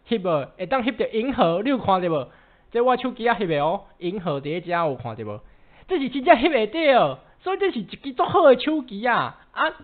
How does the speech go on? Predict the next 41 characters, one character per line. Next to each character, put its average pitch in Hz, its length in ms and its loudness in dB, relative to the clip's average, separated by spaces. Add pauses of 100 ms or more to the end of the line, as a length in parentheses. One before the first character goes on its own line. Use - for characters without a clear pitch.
(220)
借 339 140 0
问 220 200 0
者， 156 120 -12
伊 139 240 -6
镜 226 300 -2
头 127 180 -6
是 - 100 -16
谁 135 380 -4
做 110 100 -10
的？ 92 140 -12 (1000)
华 247 240 2
为 262 140 8
P 294 260 2
三 294 280 2
十 233 120 -10
的 240 140 0
镜 269 240 -4
头 202 180 0
是 269 200 -6
谁 208 200 -2
做 240 180 0
的？ 170 220 -2
就 302 220 0
是 320 100 -6
大 320 320 10
立 311 240 2
光 311 320 6
嘛， 269 240 6
对 254 160 4
不？ 233 320 6
大 254 300 4
立 254 180 -4
光， 254 240 0
所 247 160 -4
以 - 60 0
今 202 100 -2
仔 220 120 -4
就 190 100 -6
涨 220 220 -2
停 123 280 -10
啊！ 127 140 -12